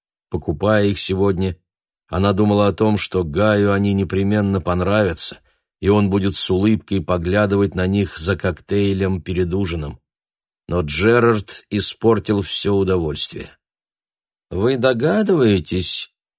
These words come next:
почему ваш муж скрывал факт своего знакомства с Чарльзом в прошлом июне?»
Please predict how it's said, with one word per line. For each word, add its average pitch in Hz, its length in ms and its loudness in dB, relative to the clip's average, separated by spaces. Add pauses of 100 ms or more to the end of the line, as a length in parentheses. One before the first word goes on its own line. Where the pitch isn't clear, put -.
(240)
почему 135 540 0
ваш 113 300 2
муж 113 600 -2
скрывал 113 680 0
факт 107 460 0
своего 104 540 0
знакомства 92 840 -2
с - 180 -6
Чарльзом 90 880 -2 (500)
в - 40 -20
прошлом 95 560 -2
июне?» 76 520 -6